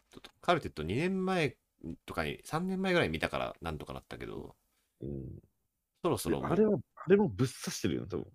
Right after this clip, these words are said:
Speaker 1: いや、殺しに来てるでしょ、完全に。
Speaker 2: うん。
Speaker 1: 殺すなよ。もうし-、もうし-、<laughs> もう死にかけてんだから。
Speaker 2: <laughs> こっちは。
Speaker 1: うん、もう、もう、ほっといてもし-、
Speaker 2: こっちとら？
Speaker 1: 死にかけてるやつをさ、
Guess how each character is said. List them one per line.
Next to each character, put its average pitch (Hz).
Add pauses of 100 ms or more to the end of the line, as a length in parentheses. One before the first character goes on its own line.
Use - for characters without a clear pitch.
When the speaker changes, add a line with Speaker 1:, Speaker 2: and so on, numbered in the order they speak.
(160)
Speaker 1:
い 101
や、 95
殺 117
し 123
に 104
来 -
て 80
る 67
で -
し -
ょ、 -
完 71
全 62
に。 65
Speaker 2:
う -
ん。 69 (1000)
Speaker 1:
殺 127
す 160
な 87
よ。 60 (1000)
も -
う -
し-、 - (180)
も -
う 427
し-、 - (100)
<laughs> -
も 90
う -
死 -
に 85
か 80
け 78
て -
ん 69
だ 71
か 67
ら。 71 (580)
Speaker 2:
<laughs> -
こ 104
っ 107
ち 110
は。 82
Speaker 1:
う 98
ん、 101
も 151
う、 -
も 98 (420)
う、 147 (380)
ほ 127
っ -
と 180
い 143
て -
も 69
し-、 -
Speaker 2:
こ 117
っ -
ち -
と 107
ら？ 82 (400)
Speaker 1:
死 -
に 147
か 151
け 131
て 80
る 73
や 67
つ -
を 64
さ、 -